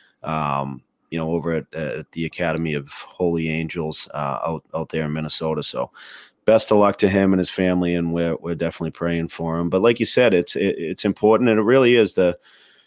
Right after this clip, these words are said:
the kids, kids can, you can get carried away, right? And sometimes, uh, you know, a dirty hit, like, uh, you know, again, hockey, um,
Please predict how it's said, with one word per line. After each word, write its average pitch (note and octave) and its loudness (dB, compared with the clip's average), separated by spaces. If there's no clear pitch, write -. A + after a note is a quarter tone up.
the A#2 2
kids, B2+ 4
kids B2 2
can, G#2 0
you - -2
can G2+ 4
get A2+ 2
carried A2+ 4
away, G2+ 4
right? A2 4
And F2+ -2
sometimes, F#2+ -4
uh, D#2+ -4
you E2 -10
know, C2+ -10
a E2 -8
dirty G2 0
hit, C3+ 2
like, G2+ 0
uh, - -2
you C2 -8
know, G#2 0
again, G2+ -2
hockey, G#2 -4
um, E2 -6